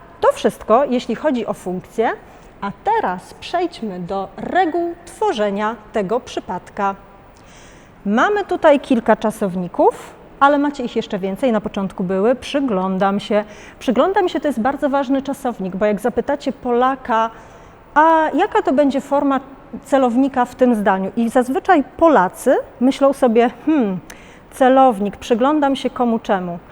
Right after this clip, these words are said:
Nie mówią, „Ufam komu czemu, wierzę komu”, „Przyglądam się komu czemu”, bo tak my uczyliśmy się w naszych polskich szkołach. Co to znaczy przyglądać się? Przyglądać się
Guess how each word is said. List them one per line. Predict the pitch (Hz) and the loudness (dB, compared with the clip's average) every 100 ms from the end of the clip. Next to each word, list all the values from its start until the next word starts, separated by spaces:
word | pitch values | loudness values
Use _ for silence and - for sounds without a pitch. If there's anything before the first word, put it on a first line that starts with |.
| - | -2
Nie | 320 | 2
mówią, | 349 233 202 - | 2 2 -2 -2
„Ufam | 302 - 208 185 180 - | -2 0 -4 -4 -8 -10
komu | - 208 196 | -6 -4 -4
czemu, | - 202 190 190 | -6 -6 -6 -6
wierzę | 202 262 240 190 190 | -4 0 0 -2 -6
komu”, | 180 214 208 - - | -6 -8 -10 -14 -20
„Przyglądam | - 381 330 339 277 180 175 | -6 -4 2 2 2 -2 -4
się | - | -8
komu | 202 196 | -4 -4
czemu”, | - 190 190 | -4 -6 -4
bo | 214 | -4
tak | 269 311 277 | 0 0 0
my | 277 | -2
uczyliśmy | - 269 226 240 | -4 -6 -8 -8
się | 226 220 | -6 -6
w | - | -4
naszych | 240 233 247 | -4 -4 -6
polskich | - 269 - 240 - | 0 -2 -2 -8 -8
szkołach. | - 226 190 - - - - - - | -6 -2 -2 -4 -12 -20 -20 -20 -4
Co | 415 | -2
to | 392 | 0
znaczy | 320 311 - | 2 2 2
przyglądać | 214 - 226 220 196 175 175 | -4 -2 2 4 2 0 -6
się? | - | -8
Przyglądać | 180 208 190 254 440 226 190 | -6 -4 0 2 2 0 -2
się | - 196 240 | -4 -2 0